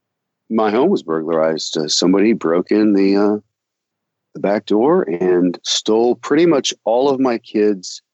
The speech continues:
Christmas presents or anything that they had saved up for in the last few years. Uh, they were able to break into one of my safes and get some, you know, light,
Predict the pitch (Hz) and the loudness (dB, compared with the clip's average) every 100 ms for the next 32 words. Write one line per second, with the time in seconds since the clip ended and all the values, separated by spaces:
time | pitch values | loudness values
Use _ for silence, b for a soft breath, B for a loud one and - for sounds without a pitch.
0 | _ _ _ _ - 139 123 - 107 - | _ _ _ _ -4 -2 -2 -2 -4 -4
1 | 104 95 95 98 - - 110 107 120 110 | -4 -2 -2 -2 -2 0 0 2 2 2
2 | 98 104 90 85 - 107 101 90 107 - | 0 0 -2 -2 -2 0 0 0 -2 -2
3 | _ 98 98 85 95 95 95 101 - 95 | _ 0 0 0 0 2 0 0 -4 -4
4 | 87 90 90 95 - _ _ _ _ _ | -2 -2 -2 -6 -12 _ _ _ _ _
5 | _ _ - 98 95 107 104 107 110 107 | _ _ -6 -4 0 0 2 2 0 0
6 | 98 110 120 104 98 107 117 101 98 - | 0 0 0 0 0 2 2 0 -2 -2
7 | 101 104 - - - 101 101 104 110 - | 0 0 -2 -12 -10 -4 -4 -2 -2 -2
8 | 101 104 104 92 95 - | 0 2 2 0 0 -2